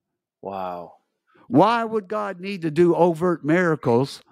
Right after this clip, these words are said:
Speaker 2: in the midst of a church that has full access to the entire,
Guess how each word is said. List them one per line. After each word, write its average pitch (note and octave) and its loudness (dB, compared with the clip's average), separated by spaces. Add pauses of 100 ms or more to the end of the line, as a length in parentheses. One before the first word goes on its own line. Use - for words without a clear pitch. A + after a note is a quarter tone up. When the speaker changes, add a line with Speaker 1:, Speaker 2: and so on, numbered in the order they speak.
(560)
Speaker 2:
in D4+ 4
the C#4+ 2
midst F3+ 0
of D3 0
a C3+ -4
church - -2 (680)
that D3+ 4
has D#3+ 0
full G3+ 0
access D3+ -4 (600)
to D#3 6
the D3+ 6
entire, F3+ 2